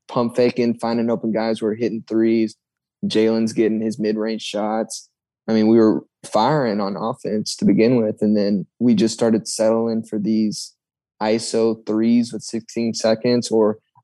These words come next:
iso dribble, dribble the clock out, and then have three seconds, two seconds left where Maxey's just throwing the ball up. I mean, I felt like that was ten possessions where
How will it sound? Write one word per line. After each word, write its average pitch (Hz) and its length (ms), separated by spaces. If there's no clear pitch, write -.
iso 113 400
dribble, 117 300
dribble 113 320
the 107 80
clock 107 380
out, 110 280
and 104 140
then 107 300
have 107 280
three 113 200
seconds, 110 400
two 113 180
seconds 117 440
left 101 340
where 101 280
Maxey's 113 460
just 107 260
throwing 110 260
the 107 60
ball 117 340
up. 69 140
I 107 60
mean, 110 280
I 92 80
felt 120 180
like 110 160
that 101 140
was 92 240
ten 127 220
possessions 104 680
where 80 380